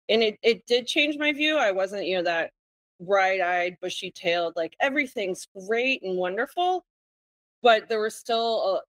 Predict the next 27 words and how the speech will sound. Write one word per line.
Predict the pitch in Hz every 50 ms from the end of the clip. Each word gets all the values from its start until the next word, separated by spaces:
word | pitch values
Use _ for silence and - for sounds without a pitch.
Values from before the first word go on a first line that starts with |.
| _ -
to | - 240 214
me, | 208 202 202
a | 202 190
lot | 185 175 180 180
of | 175 160 -
wonderful | 165 160 165 175 - - 165 -
aspects | - 151 151 151 - - 160 147 - - -
about | 165 139 143 143 123 98 98
it, | 104 92 - - - - -
if | 160 -
that | - 147 127 131
makes | 143 131 - - -
sense. | - 107 85 - - - - _ _ _ _ _ _ _ _ -
I | 277
mean, | 285 302 302 294 262 214 220 -
b-, | - - - -
I, | - - - _ -
I've | 240 254 254
always | 349 339 370 359 349 302 - - - - _ _
thought | 294 254 247 247 240
I'll | 233 220 208
stay | 202 - - 247 214 208 214
in | 208 214
the | 214 202
Navy | 190 185 190 202 196 208 202 202
until | 196 180 196 185 180 175
it's, | 175 170 - - - -